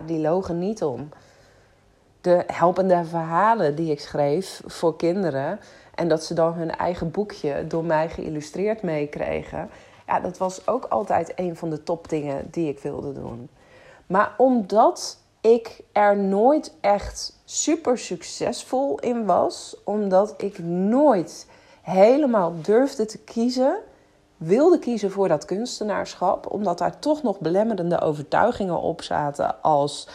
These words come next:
"Met creativiteit kun je geen droog brood verdienen",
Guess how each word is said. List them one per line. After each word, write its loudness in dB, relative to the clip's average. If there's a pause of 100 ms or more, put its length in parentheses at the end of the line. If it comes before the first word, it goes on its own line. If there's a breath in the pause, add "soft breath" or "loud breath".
(880 loud breath)
"Met 2
creativiteit 2
kun -8
je -4
geen -6
droog -2
brood -2
verdienen", -6